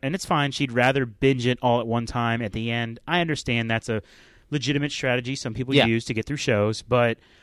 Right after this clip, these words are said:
Speaker 1: I just told her, I was like, "This, it was so good." Like,
Speaker 2: Yeah.
Speaker 1: on Wednesday night, it was so good.
Speaker 2: Yeah.
Speaker 1: So let's
Speaker 2: Yeah.
Speaker 1: talk about what made it so good.
Speaker 2: Yeah.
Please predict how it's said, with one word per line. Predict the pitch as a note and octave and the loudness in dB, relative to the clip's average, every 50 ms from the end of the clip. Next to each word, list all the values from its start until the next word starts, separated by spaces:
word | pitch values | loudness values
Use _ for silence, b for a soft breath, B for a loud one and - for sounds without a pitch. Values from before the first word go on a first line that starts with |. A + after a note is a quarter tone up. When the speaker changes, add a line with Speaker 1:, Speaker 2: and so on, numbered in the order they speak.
| b b - | b b -4
Speaker 1:
I | C3+ D#3+ | -4 -2
just | - F3+ D3 - | 0 -2 -4 0
told | - C#3 C3+ B2+ A2 | 0 0 0 2 0
her, | A2+ G#2+ A2 - _ - - _ _ | 0 -4 -4 -6 _ -18 -20 _ _
I | A#2+ A#2+ | -4 -4
was | A#2 F#2+ | -4 -4
like, | G2+ F#2+ F#2 - - - - | -6 -10 -10 -14 -20 -20 -6
"This, | - - D3 D#3 - - B2 - | -2 -2 -2 0 -2 -8 -10 -4
it | - B2+ A#2+ F#2 | -2 -2 -2 -2
was | G2+ G#2+ G#2 | -4 -4 -4
so | - - - - - A2 G2+ G#2 F#2+ | -4 -4 -4 -2 0 0 0 0 0
good." | E2+ F#2+ F2+ E2+ E2 D#2 F2+ A2+ | -2 -4 -4 -4 -4 -6 -8 -2
Like, | B2 B2 B2 A2 | 0 0 2 2
Speaker 2:
Yeah. | A2 A#2+ G#2 | 2 2 2
Speaker 1:
on | F#2 | 4
Wednesday | C#3 D3 D3+ C3+ D3 C3+ | 2 2 2 2 0 0
night, | B2+ B2 B2 A#2+ A2 G#2 - | 2 2 2 2 2 0 0
it | C3 C#3 | 0 0
was | C3 B2 A#2+ - | 0 0 -2 -2
so | - - - - - - A#2 A2+ A#2 A#2 A2+ A2+ A2+ G2+ G2 | -4 -6 -6 -6 -4 -2 0 0 2 2 2 0 0 -2 -2
good. | A2 A2+ G#2 F#2+ E2+ - b b b b | 0 0 0 0 -2 -6 b b b b
Speaker 2:
Yeah. | b A#2+ G#2 - b b b b | b -6 -6 -6 b b b b
Speaker 1:
So | - - B2 A#2+ A#2 A#2 A#2 A#2 | -6 -2 0 2 2 0 -2 2
let's | C3+ F3 G#3 - | 2 2 2 2
Speaker 2:
Yeah. | - - G#3+ | 4 4 4
Speaker 1:
talk | G3 - | 4 4
about | F#3 D3 C#3+ C3 A#2 G#2+ - _ | 2 2 4 2 2 0 -4 _
what | B2 A#2 B2 A2+ A#2 | -2 0 0 0 0
made | A2+ A2 G#2+ | -2 -2 -2
it | A#2+ - - | -2 -4 -2
so | - C3 B2 C3+ | 0 0 0 2
good. | - G#3 G#3+ - - - - _ | 2 2 0 0 -2 -4 -14 _
Speaker 2:
Yeah. | B2 G2 | -16 -16